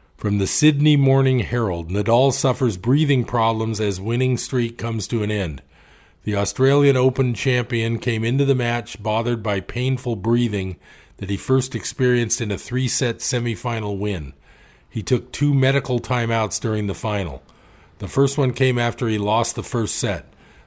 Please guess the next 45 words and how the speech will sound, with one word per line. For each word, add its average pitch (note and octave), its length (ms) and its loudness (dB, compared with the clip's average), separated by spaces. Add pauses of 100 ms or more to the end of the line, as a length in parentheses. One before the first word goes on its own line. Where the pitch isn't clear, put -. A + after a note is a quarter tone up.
(120)
Nadal A2+ 320 2
went A2+ 180 0
inside B2 460 0
with G#2+ 160 -2
a G2+ 40 2
trainer A#2+ 480 -2
after G2+ 300 -4
tapping A2 440 -4
his G2 140 -4
upper G#2+ 240 -6
left G2 280 -6
chest. - 460 -4 (460)
He G#2 140 -6
got A2 220 0
treatment B2 400 -2
on A#2 160 -2
court B2 280 0
after G#2 280 -2
falling A2+ 400 -2
behind G#2 340 -2
five A2+ 320 -2
four A2 300 -4
in G2+ 60 -6
the F#2+ 100 -6
second G#2 400 -6
set. G2 340 -6 (640)
"When G2+ 140 -6
I G#2 120 2
try B2 240 0
to B2 100 2
breathe, A#2 300 2
it's G2+ 180 -4
painful A#2+ 540 -4
and F2+ 100 -4
it's F2 160 -8
very A2 260 -4
uncomfortable. G2+ 720 -6 (360)
It's - 180 -8
like A2 160 -2
a G#2 60 -2
needle A2 440 -2
all G2+ 200 2
the G2 80 -4
time G#2 340 -4
inside. F2+ 580 -4